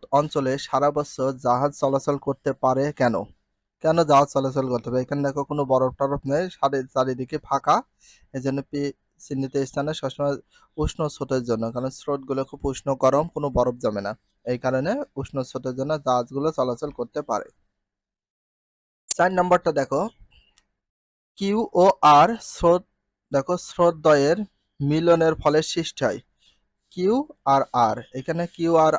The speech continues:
আরটা রয়েছে, যে কিউ আছে আর আর, এই স্রোতদ্বয় মিলে কি তৈরি হয়? একটা হচ্ছে মগ্নছড়া, মানে উঁচু ঢিপি। এই যে এখানে দেখো উঁচু কি হয়েছে, এই যে মাঝখানে তোমাদের কি তৈরি হয়ে গেছে, একটা উঁচু বরফের মতো স্তূপ বা উঁচু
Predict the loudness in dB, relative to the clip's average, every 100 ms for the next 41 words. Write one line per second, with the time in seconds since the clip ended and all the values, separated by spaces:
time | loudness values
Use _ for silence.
0 | 2 0 2 0 2 0 -2 -2 -2 -4
1 | -6 -6 -2 0 0 0 -4 -4 _ -6
2 | -4 -4 0 0 -2 -8 _ _ _ _
3 | _ -10 -8 -8 0 2 2 4 4 4
4 | 2 2 2 2 0 -2 2 6 6 6
5 | 0 -2 -8 _ _ _ _ _ -10 -4
6 | -2 -2 0 4 4 4 -2 2 0 0
7 | -4 -6 -4 -4 -6 -4 -2 -2 -2 -4
8 | -6 -10 -6 -4 -2 -2 -2 -2 -2 -2
9 | -2 -4 -8 -10 -8 -2 -2 -2 -4 -6
10 | _ _ _ -8 -2 0 0 -2 -4 -2
11 | -4 -4 -4 -4 -6 -4 -2 0 -2 -2
12 | -4 -4 -4 -2 -4 -4 -2 -2 0 0
13 | 0 -4 -6 -6 -6 -8 -8 -8 0 0
14 | 0 _ _ _ -14 -8